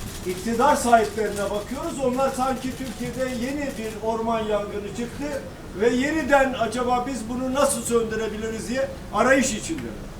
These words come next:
Bu Türkiye'nin gerçeklerinden siyasi iktidarın büyük ölçüde koptuğunu gösteriyor. Dolayısıyla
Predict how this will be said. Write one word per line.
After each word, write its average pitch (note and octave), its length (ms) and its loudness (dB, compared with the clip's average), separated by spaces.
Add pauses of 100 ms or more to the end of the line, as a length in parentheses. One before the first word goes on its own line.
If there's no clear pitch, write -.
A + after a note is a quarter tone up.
(460)
Bu B3 220 2 (340)
Türkiye'nin F#3 480 -4
gerçeklerinden E3+ 840 -6 (140)
siyasi E3 320 -4
iktidarın C#3 640 -6
büyük F#3+ 140 -8
ölçüde D3 420 -8 (840)
koptuğunu D#4+ 420 -4 (100)
gösteriyor. - 420 -10 (1700)
Dolayısıyla E3 540 -2